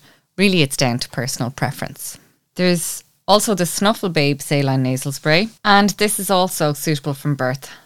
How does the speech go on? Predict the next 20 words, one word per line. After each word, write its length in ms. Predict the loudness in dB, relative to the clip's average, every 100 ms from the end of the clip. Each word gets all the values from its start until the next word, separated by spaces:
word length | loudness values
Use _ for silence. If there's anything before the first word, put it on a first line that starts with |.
| _
like 200 | -2 -2
the 60 | -2
Calpol 460 | -2 -2 0 -2 -2
one. 280 | -4 -8 -10 -8
I 40 |
will 260 | 0 2 2
say 480 | -2 0 0 -2 -2
that 420 | 0 2 2 -2 -6
the 60 |
Calpol 800 | -10 -2 -2 -2 -2 -2 0 -4 -8
one 400 | -6 0 0 0
can 460 | -4 -2 0 2
be 140 | 0 -2
kept 440 | -2 -2 -2 -4 -8
for 100 | -6
twelve 340 | 0 4 4
weeks 240 | 2 -4 -4
after 280 | -6 -4 -6
opening 400 | -6 -6 -8 -6
it, 240 | -6 -6